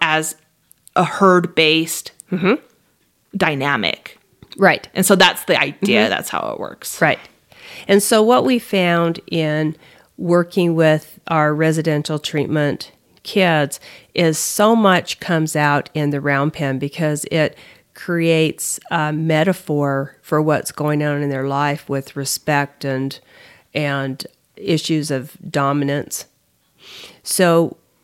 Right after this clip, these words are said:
Speaker 2: we had a young gal in our program, and we were working with the round penning, and she chose to work with Foxy.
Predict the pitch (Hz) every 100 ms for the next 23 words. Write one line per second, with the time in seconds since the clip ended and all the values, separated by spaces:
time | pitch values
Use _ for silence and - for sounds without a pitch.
0 | _ - 185 170 190 185 180 185 - -
1 | _ - 160 156 165 175 208 170 151 151
2 | 156 - _ _ _ _ - 147 107 170
3 | - 160 156 147 131 143 - _ - -
4 | - - _ _ - 160 156 151 151 -
5 | - 170 165 170 175 - _ _ _ _
6 | _ _ _ 175 170 160 180 175 180 214
7 | 202 170 170 165 151 139 135 180 - -
8 | - - _ _ - 160 160 151 151 156
9 | 156 - - - 185 196 202 220 226 -
10 | _ _ _ _ - - 175 170 170 -
11 | 190 170 151 156 - 151 - - 139 127
12 | - - - -